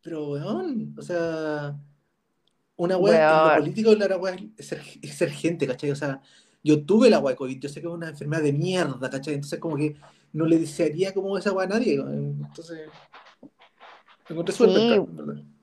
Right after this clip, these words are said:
Speaker 2: Eh, es que, weón, es un mínimo de, de dignidad, pues, weón, y es como common courtesy, como que na-, nadie puede ser tan saco wea de estar diciendo, "Ya, pues, apúrate con la wea, cabrito".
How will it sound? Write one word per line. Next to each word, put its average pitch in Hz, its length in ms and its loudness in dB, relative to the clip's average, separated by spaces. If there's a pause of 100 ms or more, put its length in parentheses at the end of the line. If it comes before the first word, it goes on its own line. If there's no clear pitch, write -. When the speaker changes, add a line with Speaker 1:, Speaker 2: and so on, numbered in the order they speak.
(480)
Speaker 2:
Eh, - 220 0 (220)
es 240 100 0
que, 269 180 0
weón, 285 340 4
es 330 60 6
un 262 200 6
mínimo 311 380 4
de, 269 200 4
de 220 140 -2
dignidad, 202 540 2 (200)
pues, 214 140 -4
weón, 220 380 0
y 226 140 2
es 226 60 -4
como 269 640 2 (260)
common 254 300 4
courtesy, 214 540 0
como 180 220 0
que 190 100 0
na-, 202 140 2
nadie 233 300 2
puede 302 140 0
ser 294 140 -6
tan 277 140 0
saco 285 320 -2
wea 240 280 2
de 285 80 2
estar 277 200 -2
diciendo, 269 360 2
"Ya, 247 220 4
pues, 240 140 6
apúrate 226 380 4
con 254 160 4
la 240 100 4
wea, 240 260 2
cabrito". 277 600 2